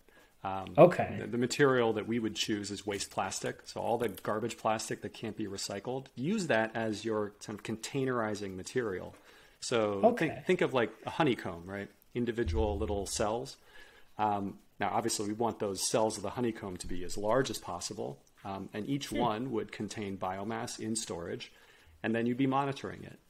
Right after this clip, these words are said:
Speaker 1: And so if necessary, if water did get in for some reason, which, which it shouldn't, by the way, if you're building a container, you keep the water out.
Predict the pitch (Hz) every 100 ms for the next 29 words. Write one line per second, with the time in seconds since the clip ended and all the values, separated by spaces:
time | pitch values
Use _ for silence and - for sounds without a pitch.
0 | _ - 98 - 101 95 98 113 107 98
1 | 107 - 139 160 131 107 110 110 110 110
2 | 110 110 117 117 - 104 98 98 123 147
3 | - 110 - 131 120 - - 113 - -
4 | 113 107 107 123 113 90 131 127 98 110
5 | - 208 107 98 - 110 101 101 92 101
6 | 101 -